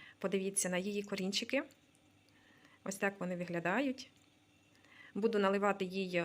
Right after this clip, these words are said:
ну, як я буду її поливати, буду поливати її проливом по краю горщика і залишати їй, е,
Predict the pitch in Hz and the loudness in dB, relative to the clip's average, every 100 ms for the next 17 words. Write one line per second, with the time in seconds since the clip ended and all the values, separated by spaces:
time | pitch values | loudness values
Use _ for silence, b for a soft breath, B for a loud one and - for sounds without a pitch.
0 | - 233 226 208 - 185 185 208 196 202 | 2 2 4 2 6 4 4 0 0 0
1 | 196 190 175 180 190 190 190 185 - 202 | 2 4 4 2 0 2 0 -2 0 2
2 | 202 196 196 185 185 185 - 185 240 381 | 6 4 2 -4 -4 -4 2 4 6 6
3 | 202 180 - - - 180 180 214 - - | 4 0 -8 -6 2 4 6 6 6 6
4 | 226 180 - 330 202 196 208 208 180 202 | 6 4 4 2 2 4 2 0 -2 -2
5 | 202 170 | 0 0